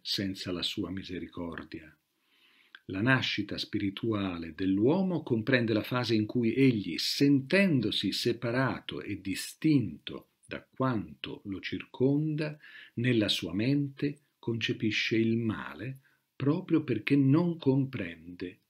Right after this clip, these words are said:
la realtà. Ma per comprenderla, egli deve compiere il cammino dell'evoluzione nell'irreale mondo dell'apparenza." Scusate, della separatività.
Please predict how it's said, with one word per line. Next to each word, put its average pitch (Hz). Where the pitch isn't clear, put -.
la 90
realtà. 92
Ma -
per 107
comprenderla, 131
egli 156
deve 127
compiere 117
il 98
cammino 120
dell'evoluzione 107
nell'irreale 123
mondo 147
dell'apparenza." 98
Scusate, 101
della 98
separatività. 95